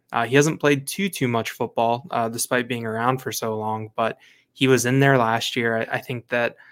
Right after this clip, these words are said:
it helped that Nourzad was, was a veteran who had, you know, a lot of film and someone they really wanted to keep healthy, because I think that allowed Dawkins to get,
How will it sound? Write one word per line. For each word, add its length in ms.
it 120
helped 320
that 140
Nourzad 560
was, 240
was 200
a 60
veteran 480
who 160
had, 400
you 280
know, 120
a 60
lot 200
of 80
film 360
and 160
someone 240
they 120
really 280
wanted 300
to 80
keep 200
healthy, 460
because 220
I 80
think 180
that 180
allowed 320
Dawkins 460
to 80
get, 360